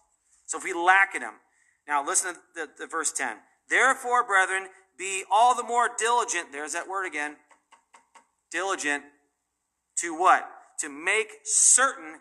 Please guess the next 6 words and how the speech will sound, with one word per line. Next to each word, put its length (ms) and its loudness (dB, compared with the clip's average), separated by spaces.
about 240 4
his 300 2
calling 560 2
and 120 -14
choosing 680 -8
you." 160 -20